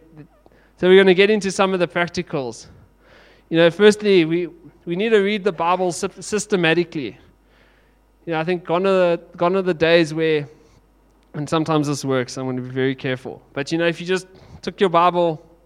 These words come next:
put it, put it down on the, on the desk, sat there and said, "Okay, Lord, speak to me."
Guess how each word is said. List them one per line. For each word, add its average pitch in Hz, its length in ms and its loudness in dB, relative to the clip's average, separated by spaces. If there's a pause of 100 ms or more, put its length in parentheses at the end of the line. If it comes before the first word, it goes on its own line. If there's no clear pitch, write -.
(120)
put 185 120 -6
it, 196 200 -6
put 185 140 -4
it 180 100 -6
down 175 260 2
on 175 100 -2
the, 170 160 -2
on 156 140 -4
the 160 100 0
desk, 147 480 -2 (260)
sat 175 300 -2
there 156 160 0
and 156 100 -4
said, 160 180 -4
"Okay, 160 220 -2
Lord, 170 280 2
speak - 280 -6
to 190 100 2
me." 127 260 -2